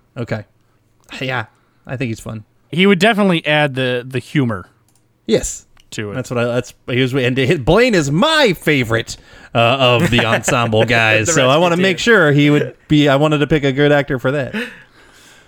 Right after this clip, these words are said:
Speaker 2: Um, okay, so I stuck to the theme of using a tall wrestler for my
Speaker 1: Okay.
Speaker 2: Blaine. Um, 'cause I, Blaine has to be,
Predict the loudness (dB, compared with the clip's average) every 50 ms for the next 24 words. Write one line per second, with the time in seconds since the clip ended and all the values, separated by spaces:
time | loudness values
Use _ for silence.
0 | _ _ _ _ -4 -2 0 0 0 0 -2 -2 -6 -10 -6 _ -2 0 0 0
1 | -2 -2 -4 -6 -8 -8 -6 -4 0 2 2 4 4 4 2 2 -2 -4 _ _
2 | _ _ -2 2 2 4 4 4 4 4 4 2 2 2 0 -2 _ _ _ _
3 | _ _ _ _ _ _ _ _ _ _ _ _ _ _ _ _ _ _ _ _
4 | -12 -10 -8 -8 -8 -4 0 0 0 0 -2 -8 -6 0 0 0 2 0 -2 -4
5 | -6 _ _ _ -2 0 2 2 2 2 2 4 4 4 4 2 2 0 -2 -8
6 | _ _ _ _ _ _ _ _ _ 0 2 2 2 0 0 2 2 2 2 2
7 | 0 0 -2 -4 -4 -4 -2 0 0 0 -2 -6 _ -6 -2 2 2 4 4 2
8 | 2 2 0 0 -2 -8 -12 -12 -12 -12 -14 _ _ _ _ _ _ _ _ _
9 | _ _ _ -6 -4 -2 0 0 0 0 0 -2 -4 -6 -8 -10 -12 -12 -12 -8
10 | -4 -4 -2 -2 -4 -6 -6 -10 -10 -12 _ -20 -20 _ _ _ _ _ _ -2
11 | 0 0 0 -2 -2 0 0 2 2 2 0 -2 -2 0 2 2 2 2 2 2
12 | 2 2 0 0 0 -2 0 -2 -2 0 2 2 2 2 2 -2